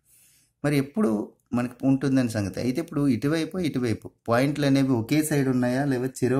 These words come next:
వైపు ఉన్నాయా అనేది మనం చెప్పడం. ఇప్పుడు సపోజ్ రెండు పాయింట్లు ఇచ్చాడు, రెండు పాయింట్లు ఇచ్చి ఒక లైన్కి ఎటువైపు ఉన్నాయో చెప్పండి అని అడుగుతాడు. ఇప్పుడు సపోజ్ టూ ఎక్స్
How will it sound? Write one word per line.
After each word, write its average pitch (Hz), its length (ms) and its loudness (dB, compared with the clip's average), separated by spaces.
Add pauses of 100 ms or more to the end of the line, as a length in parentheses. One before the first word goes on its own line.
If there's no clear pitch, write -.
వైపు 131 240 0
ఉన్నాయా 113 260 0
అనేది 123 240 0
మనం 127 200 0
చెప్పడం. 95 260 -4
ఇప్పుడు 127 160 -6
సపోజ్ 139 260 0
రెండు 117 200 -2
పాయింట్లు 98 300 -2
ఇచ్చాడు, - 240 -14 (1300)
రెండు 135 220 0
పాయింట్లు 147 360 2
ఇచ్చి 113 220 -4 (1160)
ఒక 120 100 -6 (100)
లైన్కి 135 440 2 (1040)
ఎటువైపు 151 360 0
ఉన్నాయో 131 220 0 (100)
చెప్పండి 104 380 -2
అని 127 100 0
అడుగుతాడు. 82 340 -6 (160)
ఇప్పుడు 123 220 -8
సపోజ్ 135 300 -2
టూ 135 60 2 (180)
ఎక్స్ - 200 -10